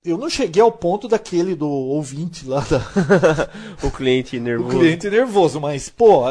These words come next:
Speaker 1: vamos combinar que enche o saco essa telefônica, né?
Speaker 2: Hum.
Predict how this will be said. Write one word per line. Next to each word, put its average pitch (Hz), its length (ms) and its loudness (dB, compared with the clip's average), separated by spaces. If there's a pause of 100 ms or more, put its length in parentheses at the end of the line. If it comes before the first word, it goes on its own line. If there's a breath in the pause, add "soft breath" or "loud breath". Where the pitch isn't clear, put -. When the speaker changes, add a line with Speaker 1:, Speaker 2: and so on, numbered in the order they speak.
(220)
Speaker 1:
vamos 135 340 -8
combinar 156 520 -4
que 233 220 -10
enche 143 220 -10
o 143 40 -10
saco - 320 -6
essa 170 120 -8
telefônica, 147 600 -10
né? 117 140 -16
Speaker 2:
Hum. 135 120 -16